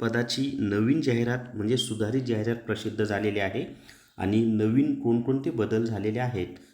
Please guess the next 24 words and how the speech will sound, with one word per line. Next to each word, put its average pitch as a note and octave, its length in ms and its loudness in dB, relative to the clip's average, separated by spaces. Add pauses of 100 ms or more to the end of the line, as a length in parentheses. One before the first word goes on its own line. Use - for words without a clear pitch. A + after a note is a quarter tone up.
(100)
दोन A#2+ 320 4
महत्त्वाचे A#2+ 540 0
बदल A2+ 300 -2
झालेले A2 360 0
आहेत, C#3 200 -6 (100)
ती C#3 100 0
माहिती G#2+ 380 0
आपण G2+ 260 0
या G2 60 -2
व्हिडिओमध्ये F#2+ 400 0
पाहणार F2+ 380 -2
आहोत. E2 240 -2 (480)
व्हिडिओ A#2+ 280 4
शेवटपर्यंत C#3 680 -2
पहा. C3+ 240 -4
या A#2 140 -2
व्हिडिओला A2 280 0
सर्वांनी A2 580 -2
लाईक G#2+ 260 -2
करा, B2+ 200 -2
शेअर G#2+ 280 -2
करा B2 260 -4
आणि B2+ 360 2 (360)
विठ्ठल G2+ 400 -6